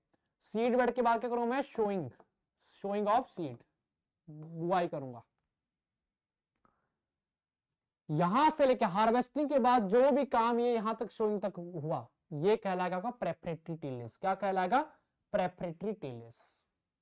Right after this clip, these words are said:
अब इसके बाद हमने बीज को बीज दिया, बीज हमारा germinate हो गया। Germination के बाद कई बार होता है कि आप जो है बीज फिर से घास लग जाता है, उसको हमने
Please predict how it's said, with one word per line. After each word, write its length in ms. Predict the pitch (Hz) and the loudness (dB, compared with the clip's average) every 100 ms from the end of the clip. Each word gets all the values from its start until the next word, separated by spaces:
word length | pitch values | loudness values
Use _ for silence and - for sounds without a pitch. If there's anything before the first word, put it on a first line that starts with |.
| _ _ _ _ _ _ _ _ _ _ _ _ _ _ _ - | _ _ _ _ _ _ _ _ _ _ _ _ _ _ _ -2
अब 160 | 269 | 2
इसके 240 | 302 - 302 | 2 2 4
बाद 120 | 294 | 6
हमने 160 | 302 302 | 6 4
बीज 300 | 233 254 233 | 4 4 4
को 140 | 285 | 2
बीज 200 | 233 233 | 4 4
दिया, 260 | 247 226 233 | 4 4 4
बीज 300 | 208 240 254 | 4 2 2
हमारा 220 | 233 240 208 | 2 2 0
germinate 460 | 214 208 208 190 | 2 2 0 0
हो 80 | 170 | -2
गया। 120 | 147 | -4
Germination 640 | 135 190 240 254 262 - 254 | 0 2 4 4 2 0 0
के 80 | 254 | 2
बाद 160 | 247 | 2
कई 140 | 247 240 | 2 2
बार 140 | 247 | 2
होता 160 | 233 240 | 2 0
है 60 | |
कि 100 | 233 254 | -2 2
आप 240 | 220 220 | 2 2
जो 120 | 196 | 0
है 60 | 233 | 0
बीज 380 | 185 202 220 202 | 2 4 4 2
फिर 160 | - 180 | 0 0
से 120 | 214 | 2
घास 280 | 185 208 214 | 2 0 0
लग 120 | 202 | 0
जाता 200 | 202 214 | 2 0
है, 40 | |
उसको 180 | 208 - | -2 -2
हमने 280 | 202 208 | -2 -2